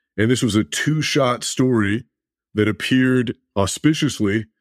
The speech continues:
uh, in Detective Comics. I, I broke out with a Batman story. Like, it, it was beyond belief. Uh, but that, that was thirty-seven rejected pitches later. Keep that in mind. And it was also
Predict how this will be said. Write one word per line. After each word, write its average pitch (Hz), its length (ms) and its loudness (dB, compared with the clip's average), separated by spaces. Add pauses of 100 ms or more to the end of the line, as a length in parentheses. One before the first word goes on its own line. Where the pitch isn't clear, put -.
(500)
uh, 107 380 0 (760)
in 113 140 2
Detective 127 480 0
Comics. 120 360 -2
I, 92 120 -2 (100)
I 95 80 -4
broke 120 400 0
out 123 160 2
with 101 100 -2
a 87 60 -2
Batman 104 540 0
story. 60 440 -8 (280)
Like, - 160 -6
it, 95 120 0
it 110 120 -8
was 95 120 -8
beyond 110 360 2
belief. 110 440 -2 (460)
Uh, 110 160 4
but 104 280 0
that, 135 280 2 (640)
that 131 280 2
was 120 440 -2 (120)
thirty-seven 143 640 2
rejected 113 540 0
pitches 98 340 0
later. 85 420 -2 (180)
Keep 98 180 -2
that 95 160 2
in 85 100 -4
mind. 82 380 -6
And 127 100 2
it 131 40 4
was 131 180 2
also 143 640 0